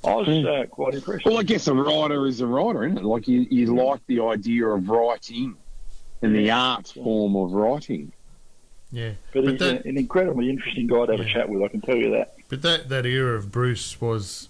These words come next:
Speaker 3: you know, an era of the magazine that really dug deep into the truck and life, not,
Speaker 1: Hmm.
Speaker 3: not just a,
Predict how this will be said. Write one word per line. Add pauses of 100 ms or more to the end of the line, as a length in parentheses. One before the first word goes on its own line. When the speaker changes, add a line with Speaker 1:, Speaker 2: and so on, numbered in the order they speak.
(380)
Speaker 3:
you
know,
an
era
of
the
magazine
that (960)
really
dug
deep
into
the
truck
and
life, (540)
not,
Speaker 1:
Hmm. (100)
Speaker 3:
not
just
a,